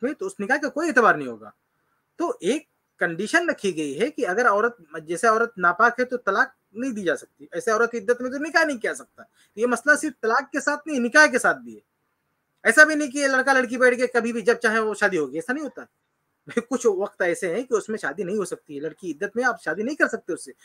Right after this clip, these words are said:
शादी की है तो उसका कोई एतबार नहीं है। तो ऐसे कुछ हालतें हैं कि उस हालत में उसको तलाक नहीं हो सकती है, आप कितना भी उसको तलाक देंगे, तलाक नहीं होगी। बहरहाल, इसकी तफसील एक अलग चीज़ है, लेकिन उसूली के तौर पे मैं बात ये रखना चाहता हूँ कि हर दी गई तलाक वाक़ई नहीं होती।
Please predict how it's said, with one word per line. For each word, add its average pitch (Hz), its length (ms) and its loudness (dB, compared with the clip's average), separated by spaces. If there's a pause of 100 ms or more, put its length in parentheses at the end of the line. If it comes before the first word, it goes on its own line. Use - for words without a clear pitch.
(120)
शादी 185 280 2
की 262 100 -2
है 254 60 -2
तो 254 60 -6
उसका 269 160 -2
कोई 349 180 4
एतबार 220 300 6
नहीं 127 120 -6
है। 110 80 -16 (560)
तो 185 60 2
ऐसे 226 200 4
कुछ 311 220 2
हालतें 220 260 6
हैं 233 260 -2 (800)
कि 269 120 2
उस 196 300 -2
हालत 190 280 4
में 269 100 -2
उसको 262 200 -4
तलाक 359 260 6
नहीं 320 140 0
हो 254 60 4
सकती 180 360 -6
है, 120 120 -14 (180)
आप 220 160 0
कितना 294 220 2
भी 285 140 0
उसको 247 180 -6
तलाक 226 220 2
देंगे, 262 180 -4
तलाक 277 240 0
नहीं 214 120 -2
होगी। 127 240 -6 (600)
बहरहाल, 262 280 6
इसकी 233 280 -8
तफसील 220 400 -6
एक 185 200 -6
अलग 208 100 2
चीज़ 196 220 -6
है, 240 40 -2
लेकिन 220 200 -6
उसूली 233 360 -6
के 180 220 -12
तौर 175 180 -4
पे 175 120 -6
मैं 165 160 -6
बात 143 220 -6
ये 156 40 -4
रखना 135 220 -8
चाहता 127 280 -10
हूँ 214 80 -8
कि - 180 -14 (360)
हर 233 260 4
दी 208 180 -4
गई 185 180 0
तलाक 170 360 -2
वाक़ई 127 280 -8
नहीं 120 140 -14
होती। 98 240 -20